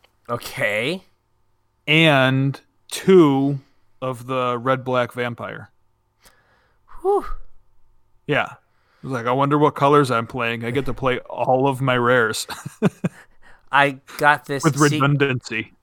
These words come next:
Speaker 1: I got this secret seeded pack.
Speaker 2: Yeah.
Speaker 1: I was not anticipating a seeded pack, but here we go.
Speaker 2: I seven oh'd that one.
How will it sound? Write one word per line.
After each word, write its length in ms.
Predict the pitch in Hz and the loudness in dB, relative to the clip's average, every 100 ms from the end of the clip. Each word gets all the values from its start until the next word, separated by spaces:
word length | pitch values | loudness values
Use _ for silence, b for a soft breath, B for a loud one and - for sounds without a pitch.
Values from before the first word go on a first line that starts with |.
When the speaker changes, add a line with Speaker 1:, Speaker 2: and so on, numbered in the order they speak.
| - | 0
Speaker 1:
I 120 | 135 | 2
got 240 | 147 139 | 2 0
this 160 | 160 147 | -2 -6
secret 560 | - 160 143 156 143 _ | -6 -8 -6 -4 -4 _
seeded 520 | - - 135 131 127 | -12 -8 -6 -6 -8
pack. 440 | - 127 117 - - _ _ _ _ _ - | -4 -2 -2 -6 -20 _ _ _ _ _ -2
Speaker 2:
Yeah. 400 | 151 151 - B B B _ _ _ - | 2 2 0 B B B _ _ _ -10
Speaker 1:
I 120 | 120 | -4
was 160 | 127 120 | -4 -2
not 200 | 131 127 | -4 -4
anticipating 640 | 127 143 131 139 131 127 | -8 -10 -8 -6 -4 -4
a 120 | 127 127 | -8 -8
seeded 540 | - 143 127 117 113 | -10 -10 -8 -10 -12
pack, 340 | 127 123 - 120 | -8 -8 -8 -14
but 140 | 113 | -14
here 200 | 113 120 | -12 -14
we 120 | 110 104 | -14 -12
go. 340 | 113 107 98 _ _ 127 | -8 -8 -10 _ _ -2
Speaker 2:
I 100 | 127 | -2
seven 380 | - 123 113 | -2 -2 -2
oh'd 160 | 104 104 | -4 -6
that 160 | 107 90 | -8 -8
one. 220 | 104 | -10